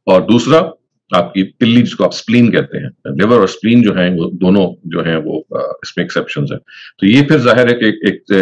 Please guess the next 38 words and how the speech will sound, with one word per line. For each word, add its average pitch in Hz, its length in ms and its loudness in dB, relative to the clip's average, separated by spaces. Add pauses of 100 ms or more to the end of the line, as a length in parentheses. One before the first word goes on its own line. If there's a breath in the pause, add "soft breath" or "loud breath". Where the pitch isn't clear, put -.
(160)
एक 98 280 -2
अहम 117 180 2
बात 101 240 4
बन 90 120 2
जाती 92 300 0
है 95 80 4
कि - 500 -8
नबी 95 200 4
सल्लल्लाहु 104 260 0
अलैहि - 0 -
वसल्लम 104 180 0
की 104 60 -2
तरफ 92 220 0
से 92 120 -6
कुछ - 200 -6
exceptions 92 460 -4
हैं 85 80 -2
जो 80 60 -4
हमें 80 160 -4
दी 95 100 0
जा 110 160 4
रही 113 200 0
हैं, 113 180 0
जो 98 120 -2
कुरान 113 260 2
में 104 100 2
बयान 78 220 -2
नहीं 80 160 -12
है। - 60 -20 (1400 soft breath)
तो - 60 -2
अब 147 160 4
मैं 165 140 4
आपके 143 240 2
सामने 135 260 2
चाहता 127 280 2
हूँ 139 100 4
कि 139 80 2
इस 127 80 0